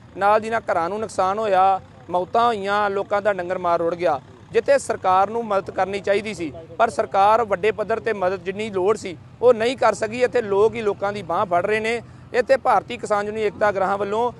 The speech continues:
ਪਹਿਲਾਂ ਪਿੰਡਾਂ ਦੇ ਵਿੱਚ ਜਿੱਥੇ ਜਿੱਥੇ ਲੋ-, ਅ, ਜ਼ਿਲ੍ਹੇ ਪ੍ਰਭਾਵਿਤ ਸਨ, ਭਾਵੇਂ ਉਹ ਅੰਮ੍ਰਿਤਸਰ ਦਾ ਅਜਨਾਲਾ ਤਹਿਸੀਲ ਸੀ, ਗੁਰਦਾਸਪੁਰ, ਫਾਜ਼ਿਲਕਾ, ਪਹਿਲਾਂ ਲੋਕਾਂ ਨੂੰ ਕਣਕ ਵੰਡੀ, ਫਿਰ ਤੂੜੀ, ਕੱਪੜੇ, ਹੋਰ ਸਮਾਨ ਵੰਡਿਆ ਤੇ ਅੱਜ ਵੱਡੇ ਪੱਧਰ ਤੇ ਜ਼ਮੀਨਾਂ ਪੱਧਰ ਕੀਤੀਆਂ ਜਾ ਰਹੀਆਂ ਨੇ। ਇਹ ਪਹਿਲੇ ਦਿਨ ਤੋਂ ਹੀ ਗੱਲ ਕਹੀ ਸੀ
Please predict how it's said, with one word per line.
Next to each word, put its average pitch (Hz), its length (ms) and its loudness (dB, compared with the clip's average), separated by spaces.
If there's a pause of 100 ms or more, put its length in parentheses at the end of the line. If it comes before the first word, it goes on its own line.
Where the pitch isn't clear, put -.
(200)
ਪਹਿਲਾਂ 269 280 2
ਪਿੰਡਾਂ 226 360 2
ਦੇ 233 120 6
ਵਿੱਚ 208 260 0
ਜਿੱਥੇ 220 360 0
ਜਿੱਥੇ 220 240 0
ਲੋ-, 214 180 0
ਅ, 202 220 6
ਜ਼ਿਲ੍ਹੇ 196 240 0
ਪ੍ਰਭਾਵਿਤ 202 440 0
ਸਨ, 165 260 -2 (240)
ਭਾਵੇਂ 202 300 2
ਉਹ 233 40 4
ਅੰਮ੍ਰਿਤਸਰ 208 360 0
ਦਾ 226 160 0 (120)
ਅਜਨਾਲਾ 185 360 2
ਤਹਿਸੀਲ 196 380 -6
ਸੀ, 214 120 -6
ਗੁਰਦਾਸਪੁਰ, 180 540 -2
ਫਾਜ਼ਿਲਕਾ, 190 540 -2
ਪਹਿਲਾਂ 208 240 -2
ਲੋਕਾਂ 196 240 -2
ਨੂੰ 208 80 -8
ਕਣਕ 185 260 -6
ਵੰਡੀ, 208 420 -6 (320)
ਫਿਰ 226 180 0
ਤੂੜੀ, 214 580 -4 (240)
ਕੱਪੜੇ, 240 540 4 (300)
ਹੋਰ 254 180 6
ਸਮਾਨ 214 320 -2
ਵੰਡਿਆ 175 400 0 (180)
ਤੇ 233 200 2
ਅੱਜ 233 120 2
ਵੱਡੇ 233 240 4
ਪੱਧਰ 240 240 -4
ਤੇ 233 120 -2
ਜ਼ਮੀਨਾਂ 196 380 -4
ਪੱਧਰ 202 260 -4
ਕੀਤੀਆਂ 185 340 -8
ਜਾ 185 160 2
ਰਹੀਆਂ 202 260 -2
ਨੇ। 233 160 -2 (240)
ਇਹ 269 100 4
ਪਹਿਲੇ 285 320 4
ਦਿਨ 240 180 2
ਤੋਂ 277 120 0
ਹੀ 277 40 -2
ਗੱਲ 220 220 4
ਕਹੀ 220 240 -2
ਸੀ 139 200 -10